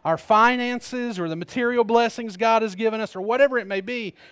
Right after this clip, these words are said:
those are not yours. They're God's. And He gifts them to you to use for His kingdom. Whether that is helping your neighbor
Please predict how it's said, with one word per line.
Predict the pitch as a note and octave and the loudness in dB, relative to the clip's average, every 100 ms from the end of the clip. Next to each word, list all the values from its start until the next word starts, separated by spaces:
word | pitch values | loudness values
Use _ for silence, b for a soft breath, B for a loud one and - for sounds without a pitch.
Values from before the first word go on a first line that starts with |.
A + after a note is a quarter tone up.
| b _ | b _
those | F#3 C4+ G3+ | 4 4 2
are | G#3 A3 | 2 4
not | A3 A#3+ | 4 0
yours. | F#3 A#3+ D#4 E3 - - - _ _ _ _ _ _ _ _ _ - | 0 0 2 0 -6 -20 -20 _ _ _ _ _ _ _ _ _ -6
They're | G3 | -4
God's. | D#3+ A#3 C#4+ A3+ C#3 - - - _ _ _ - | 4 6 6 4 0 -6 -20 -20 _ _ _ -8
And | F#3 | -6
He | G#3 | -6
gifts | B2 F3+ C#4+ - - | -6 0 0 0 -6
them | B3 B3 - | -4 -4 -4
to | A#3+ | -6
you | F#3+ G3+ C#4+ A3 F3+ b b - | -4 -2 -2 -2 -8 b b -6
to | G#3 | -6
use | F#3 C4 A#3+ G3+ | -2 -2 -4 -4
for | - | -2
His | G3+ G#3+ | -2 -2
kingdom. | - D#4 C#4+ F#3+ C3+ A2+ B B | -2 -2 -2 -4 -8 -12 B B
Whether | F#3 A#3+ A#3 | 2 4 6
that | A3+ A3+ | 6 6
is | G#3+ F#3 - b b | 4 2 -4 b b
helping | - B3 A#3+ A3 | 2 4 4 0
your | G3+ F#3+ | -2 -2
neighbor | F3 A3 C#4 C#4+ D#4 D#4+ | 4 4 6 2 -2 -4